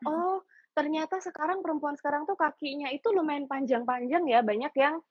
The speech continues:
Speaker 2: mmm, size-nya tuh empat dua, empat tiga gitu. Dan
Speaker 1: Mm-mm.
Speaker 2: masalahnya mereka susah banget, eee,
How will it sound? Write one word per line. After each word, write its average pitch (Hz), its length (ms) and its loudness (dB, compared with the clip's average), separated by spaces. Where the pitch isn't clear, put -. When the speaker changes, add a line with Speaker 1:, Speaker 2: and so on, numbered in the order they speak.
Speaker 2:
mmm, 226 480 4
size-nya 233 480 -6
tuh 349 160 0
empat 233 160 2
dua, 240 240 2
empat 247 160 0
tiga 233 480 0
gitu. 196 240 -2
Dan 214 160 0
Speaker 1:
Mm-mm. - 0 -
Speaker 2:
masalahnya 269 400 4
mereka 320 320 2
susah 285 400 0
banget, 202 400 0
eee, 226 100 4